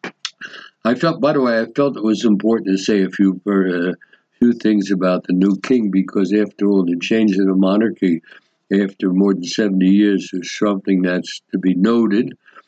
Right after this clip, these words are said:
And, uh, as I would like to tell my, uh, my British friends, that in my lifetime, I've had the, uh, privilege of living in two countries that threw the British out, the United States and Israel.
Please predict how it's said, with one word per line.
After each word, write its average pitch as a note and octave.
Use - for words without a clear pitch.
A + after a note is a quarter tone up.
And, F#2
uh, F#2
as F#2+
I G2+
would G#2
like G#2+
to G2
tell G#2+
my, G2
uh, F2+
my F#2
British G#2
friends, A2
that F#2
in F2
my F#2
lifetime, G2+
I've F#2+
had G2+
the, F2+
uh, F2
privilege A2+
of F#2+
living G2+
in F2+
two G#2+
countries G2
that F#2
threw A2
the F#2+
British G2
out, B2+
the G#2+
United G2
States G2+
and F#2
Israel. F2